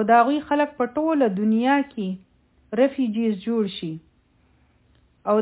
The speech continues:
در پدې کې شي. هغوی صرف خپله کرسۍ بچ کوي. They don't care کو خلک هغوی وهي او یا یې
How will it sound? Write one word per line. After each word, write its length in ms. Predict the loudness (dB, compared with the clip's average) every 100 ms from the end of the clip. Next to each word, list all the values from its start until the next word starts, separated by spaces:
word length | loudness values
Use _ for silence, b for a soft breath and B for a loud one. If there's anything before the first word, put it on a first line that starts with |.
| 4
در 120 | 4 4
پدې 220 | 0 0 -2
کې 120 | -2 -2
شي. 160 | -6 -12 -12 _
هغوی 240 | -4 0 -2 -2
صرف 260 | -2 -2 -2
خپله 200 | 0 0 0
کرسۍ 320 | -4 0 0 0
بچ 180 | -2 -4
کوي. 260 | -2 -2 -4 -6 _ _ _ _ _ _ _ _ _ _
They 200 | 2 2 4
don't 180 | 2 2 0
care 260 | 2 0 -2 -14 -12
کو 120 | -6 0
خلک 200 | 0 0 -2
هغوی 260 | 0 0 2
وهي 340 | 0 0 -2 -4 -10 _ _ _ _ _ _ _ _ -4
او 100 | 0 2
یا 100 | 2
یې 120 | 2